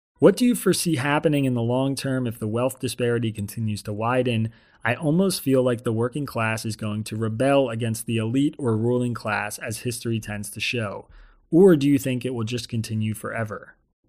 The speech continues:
Uh, okay, I do not think that the bitterness is being exaggerated by the media. I think it's being exacerbated by the media, which is part of what is so frustrating about a story like today's main topic.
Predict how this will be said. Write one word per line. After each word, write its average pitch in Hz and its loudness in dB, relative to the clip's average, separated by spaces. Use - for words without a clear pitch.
Uh, 127 2
okay, 139 2
I 151 4
do 156 4
not 165 0
think 151 -2
that 127 0
the 123 0
bitterness 123 0
is 127 -4
being 117 0
exaggerated 110 -2
by 101 -4
the 101 -8
media. 104 -8
I 117 0
think 135 -6
it's 123 -4
being 113 -2
exacerbated 110 -4
by 107 -8
the 110 -16
media, 113 -14
which 120 -2
is 131 0
part 151 8
of 143 4
what 131 6
is 117 0
so 120 2
frustrating 123 -2
about 107 -4
a 104 -8
story 117 -2
like 104 -6
today's 107 -6
main 101 -6
topic. - -10